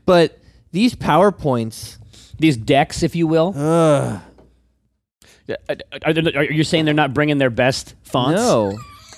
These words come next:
Speaker 1: I had to be there for an hour in the school gymnasium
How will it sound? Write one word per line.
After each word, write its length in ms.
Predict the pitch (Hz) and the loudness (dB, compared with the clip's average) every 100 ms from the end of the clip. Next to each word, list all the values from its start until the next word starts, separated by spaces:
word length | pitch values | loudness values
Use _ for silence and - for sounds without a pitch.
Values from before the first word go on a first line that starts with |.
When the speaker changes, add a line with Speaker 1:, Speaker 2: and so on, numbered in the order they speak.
| _ - 98 | _ -12 -4
Speaker 1:
I 40 | |
had 140 | 170 202 | -2 -2
to 60 | |
be 140 | 185 214 | -2 2
there 140 | 214 | 2
for 160 | 170 160 | 2 -4
an 80 | 151 135 | -4 -6
hour 540 | 151 190 123 104 127 - _ _ _ _ _ _ _ - | -2 0 0 -2 -10 -16 _ _ _ _ _ _ _ -4
in 100 | 147 | -2
the 100 | 135 | 0
school 380 | - - 170 175 | -4 0 2 2
gymnasium 880 | 170 160 135 151 143 110 101 95 | 0 -2 0 0 0 -2 -2 -4